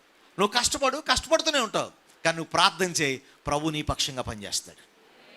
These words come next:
ఈరోజు నువ్వంతా నీ పని కొరకు నువ్వే కష్టపడిపోయి, నువ్వే అది చేసి, ఇది చేసి, ఎన్నో ప్రయాసలు పడి, ఎన్నో పోరాటాలు పోరాడేవేమో, కానీ ఈరోజు నువ్వు ప్రార్థన చేయటం మొదలు పెడితే ప్రభు నీ పక్షంగా పోరాడతాడు,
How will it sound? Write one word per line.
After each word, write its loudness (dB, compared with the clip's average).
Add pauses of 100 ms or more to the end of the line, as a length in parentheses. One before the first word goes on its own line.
(800)
ఈరోజు -2 (640)
నువ్వంతా -2
నీ -4
పని -2
కొరకు -6
నువ్వే -4
కష్టపడిపోయి, -4
నువ్వే -4
అది -2
చేసి, -4
ఇది -8
చేసి, -2 (220)
ఎన్నో 6
ప్రయాసలు 2
పడి, -2 (180)
ఎన్నో 6 (100)
పోరాటాలు 2
పోరాడేవేమో, -2
కానీ 0 (580)
ఈరోజు 0
నువ్వు -8
ప్రార్థన -6
చేయటం -6
మొదలు -8
పెడితే -6
ప్రభు -4
నీ -8
పక్షంగా -8
పోరాడతాడు, -10